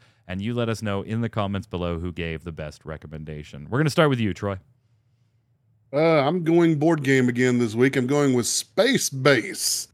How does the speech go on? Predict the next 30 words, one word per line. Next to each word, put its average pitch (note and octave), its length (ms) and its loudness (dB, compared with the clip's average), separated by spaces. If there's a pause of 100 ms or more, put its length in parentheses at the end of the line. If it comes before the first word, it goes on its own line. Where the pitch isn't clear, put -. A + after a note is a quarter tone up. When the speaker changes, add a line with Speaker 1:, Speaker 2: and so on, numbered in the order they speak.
(440)
Speaker 2:
a B2 60 -8
fantastic, C#3+ 560 2
if A#2+ 80 -8
you've B2 120 -6
ever C#3+ 140 4
played C#3+ 240 2
Machikoro, C3+ 720 2
it's A2 100 -4
similar C#3+ 380 0
to A#2 60 -2
that. C3 400 4 (340)
You've A#2 220 -4
got A#2+ 380 4
some, A#2+ 460 -4
you've A#2+ 120 -6
got A#2+ 160 2
a - 20 -2
pad B2 360 0
of A2+ 80 -2
numbers B2+ 400 2
spread C3 200 0
out B2 140 2
in A#2 80 -6
front C3+ 240 0
of C#3+ 100 0
you, D#3+ 140 4
and C#3 80 6
you're A#2+ 100 2
buying C3 320 2
ships - 560 0